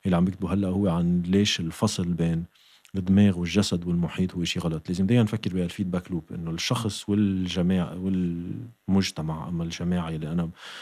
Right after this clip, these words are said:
هي دايمًا عم، عم ينطعموا بعض. إذا بتجرب تغير شخص بتحمله المسؤولية، بتكون عم تعمل خطأ، لأنه عم بتحمل مسؤولية شخص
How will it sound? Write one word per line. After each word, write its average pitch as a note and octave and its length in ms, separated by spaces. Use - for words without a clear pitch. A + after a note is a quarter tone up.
هي G#2+ 180
دايمًا A2 360
عم، F2+ 240
عم F2+ 180
ينطعموا F#2+ 540
بعض. D#2+ 320
إذا F2 100
بتجرب A2 320
تغير G2+ 320
شخص - 420
بتحمله G#2 380
المسؤولية، F#2 760
بتكون F#2+ 360
عم F2+ 140
تعمل F2+ 400
خطأ، G#2 340
لأنه E2 220
عم E2 180
بتحمل F2 560
مسؤولية F#2 520
شخص - 480